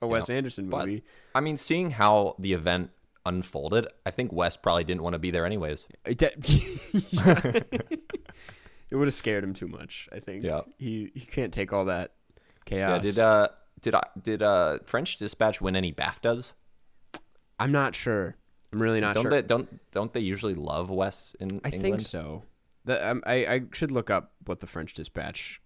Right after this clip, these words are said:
Speaker 1: actually got this season. I don't even know if it did well at the Golden Globes. It had to get, like, Best
Speaker 2: Wait, did the
Speaker 1: Comedy.
Speaker 2: Golden, oh, yeah, the Golden Globes happened, but no
Speaker 1: They
Speaker 2: one
Speaker 1: happened
Speaker 2: knew or cared.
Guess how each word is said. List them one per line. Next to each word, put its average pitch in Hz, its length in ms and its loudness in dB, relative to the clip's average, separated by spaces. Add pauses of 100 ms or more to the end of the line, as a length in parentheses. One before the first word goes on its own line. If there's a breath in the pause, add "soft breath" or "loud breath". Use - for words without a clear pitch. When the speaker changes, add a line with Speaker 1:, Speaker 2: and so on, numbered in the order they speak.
Speaker 1:
actually 87 340 -6
got 82 340 -6
this - 400 -8 (100)
season. 92 460 -6
I 170 100 -8
don't 247 120 -2
even 208 180 0
know 117 160 0
if 110 100 -6
it 101 80 -6
did 98 160 -4
well 98 160 0
at 95 100 -8
the 98 60 -8
Golden 87 280 -8
Globes. 120 500 0 (320 soft breath)
It 147 100 0
had 196 140 4
to 202 60 4
get, 190 120 2
like, 127 180 0
Best 107 100 2
Speaker 2:
Wait, 117 100 4
did 143 120 4
the 131 80 6
Speaker 1:
Comedy. 123 200 4
Speaker 2:
Golden, - 240 0 (600)
oh, 127 80 8
yeah, 156 140 8
the 117 60 6
Golden 156 260 4
Globes 143 200 0
happened, 82 500 0
but - 120 -10
no 92 180 0
Speaker 1:
They 139 80 8
Speaker 2:
one 156 80 4
Speaker 1:
happened 85 300 0
Speaker 2:
knew 90 160 2
or 85 140 2
cared. 80 480 0